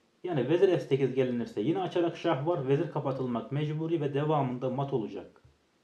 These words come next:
Vezir eğer D altıdan şah çekerse yine aynı şekilde veya F ikiden şah çekerse aynı şey arkadaşlar. Burada vezir kapatılması mecburi, yine mat olacak.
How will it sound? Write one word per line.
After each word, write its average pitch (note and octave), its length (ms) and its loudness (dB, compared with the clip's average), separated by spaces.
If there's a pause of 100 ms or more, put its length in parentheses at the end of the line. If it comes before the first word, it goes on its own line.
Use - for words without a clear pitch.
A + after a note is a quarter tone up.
(260)
Vezir D#3+ 300 4
eğer D#3 420 2
D C#3+ 100 4
altıdan D#3+ 300 0
şah D#3 260 -4
çekerse C#3 360 -2
yine F#3 160 -2
aynı B2+ 280 0
şekilde A#2 520 -6 (320)
veya C#3+ 260 4
F C#3 180 2
ikiden C#3 220 -2
şah - 260 -4
çekerse B2 580 -2 (180)
aynı D#3+ 260 4
şey A#2+ 160 2
arkadaşlar. A#2 680 -2 (420)
Burada B2+ 260 2
vezir C#3 240 2
kapatılması A#2 600 -4
mecburi, D#3 540 -4 (260)
yine D#3+ 200 0
mat C3 220 0
olacak. F#2+ 460 -6